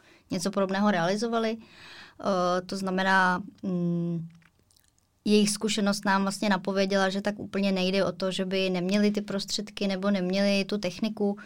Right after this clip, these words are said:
ale spíš, eh, tam byl nějaký jako strach vůbec z té technické stránky, vůbec jako ze zodpovědnosti za,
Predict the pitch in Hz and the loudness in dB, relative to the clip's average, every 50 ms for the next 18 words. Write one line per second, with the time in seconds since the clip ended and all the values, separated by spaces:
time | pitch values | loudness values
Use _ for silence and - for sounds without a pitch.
0 | - - - - - - _ - 190 202 202 202 208 - - 214 208 - - - | -20 -20 -20 -20 -20 -12 _ 0 4 4 4 2 0 -2 0 0 2 2 2 0
1 | - - - - 208 196 190 185 185 185 185 - 196 202 202 202 202 208 202 185 | -2 -4 -4 -2 -2 0 0 0 0 0 0 2 2 4 6 6 6 4 4 2
2 | 180 185 - - 185 - 208 208 - - - 196 196 190 - 196 180 196 190 - | 0 -2 -4 -6 -4 -4 -4 -4 -2 0 2 0 2 0 -2 -4 -2 -2 -2 -4
3 | - - - _ - 208 208 202 196 190 190 190 185 185 185 180 - 233 226 214 | -6 -10 -12 _ -2 0 0 2 2 0 -2 -2 -2 -2 -2 -2 0 0 0 0
4 | 220 - 226 214 208 - - 208 202 196 196 196 196 - 196 185 185 185 185 180 | -2 -4 -4 -4 -4 -4 -2 0 0 0 0 -2 -2 -2 -2 -2 0 -2 -2 -2
5 | 190 190 190 190 196 - 202 196 190 180 180 196 190 - - 208 196 202 196 190 | -4 -4 -6 -4 -4 -2 -2 0 0 0 0 -2 -2 -2 -2 0 0 0 0 0
6 | 196 196 202 - - 202 196 196 208 202 190 | 0 -2 -2 -2 -4 -4 0 2 2 2 2